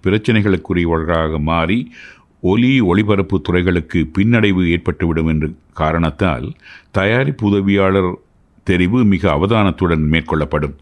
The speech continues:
நாம் ஒருவரை தயாரிப்பு உதவியாளராக எடுத்தே ஆக வேண்டும் என்ற நிலையில் இருந்ததால் திருமதி ரத்தினம் அவர்கள் உடனடியாகவே பாலசுப்ரமணியத்தை தெரிவு செய்துவிட்டார்.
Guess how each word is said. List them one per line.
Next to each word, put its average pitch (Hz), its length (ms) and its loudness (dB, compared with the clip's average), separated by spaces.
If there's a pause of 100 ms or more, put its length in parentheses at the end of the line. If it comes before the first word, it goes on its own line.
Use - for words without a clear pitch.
(240)
நாம் 104 460 2
ஒருவரை 110 600 2
தயாரிப்பு 131 540 0
உதவியாளராக 110 720 2
எடுத்தே 104 920 -2
ஆக 110 220 2
வேண்டும் 101 300 2
என்ற 92 240 2
நிலையில் 92 380 2
இருந்ததால் 87 600 -2
திருமதி 92 360 0
ரத்தினம் 90 420 2
அவர்கள் 85 360 0
உடனடியாகவே 95 840 0
பாலசுப்ரமணியத்தை 87 1080 -2
தெரிவு 85 240 -2
செய்துவிட்டார். 73 640 -4